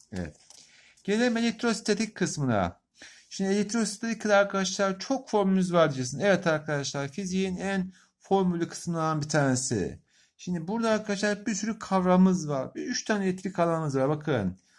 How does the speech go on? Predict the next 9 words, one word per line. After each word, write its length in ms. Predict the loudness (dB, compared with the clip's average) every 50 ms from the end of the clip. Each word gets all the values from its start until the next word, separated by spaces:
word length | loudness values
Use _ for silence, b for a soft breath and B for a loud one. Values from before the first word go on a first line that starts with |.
| b b b -4
noktanın 560 | -2 0 0 -2 -4 -2 -2 0 2 2 4
elektrik 380 | 4 4 2 2 0 -6 -2 0
alanı, 600 | 0 2 2 2 2 2 2 2 2 0 -2 -6 _ _ _ _ _ _
kürenin 380 | -8 -4 0 0 0 0 0 -2
elektrik 420 | -2 -2 -2 -2 -4 -6 -2 0
alanı, 640 | 0 2 2 2 2 0 2 2 2 2 0 -2 B B B B B B -6
levhanın 640 | -2 0 0 0 0 -2 -2 -2 0 0 2 2 2
elektrik 500 | 2 2 2 0 0 -2 -8 -6 -2 0
alanı. 520 | 0 0 2 0 0 -2 -4 -8 -10 -12